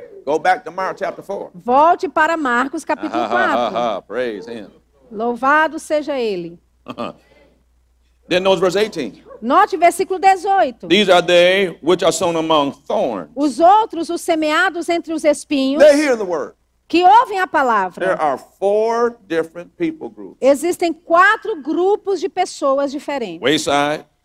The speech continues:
Speaker 2: Aqueles que são à beira do caminho.
Speaker 1: Stony ground.
Speaker 2: Aquele que, com solo
Speaker 1: Now
Speaker 2: rochoso.
Speaker 1: some among thorns.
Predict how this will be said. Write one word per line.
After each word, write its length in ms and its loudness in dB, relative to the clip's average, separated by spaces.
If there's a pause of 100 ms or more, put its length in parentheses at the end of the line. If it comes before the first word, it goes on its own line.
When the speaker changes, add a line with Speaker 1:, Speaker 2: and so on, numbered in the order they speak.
(180)
Speaker 2:
Aqueles 420 -2
que 100 -6
são 180 -6
à 60 2
beira 280 2
do 80 -6
caminho. 240 -2
Speaker 1:
Stony 240 2
ground. 460 -2 (280)
Speaker 2:
Aquele 480 0
que, 340 -4
com 160 -10
solo 340 0
Speaker 1:
Now 100 4
Speaker 2:
rochoso. 360 4
Speaker 1:
some 220 0
among 280 -2
thorns. 400 -4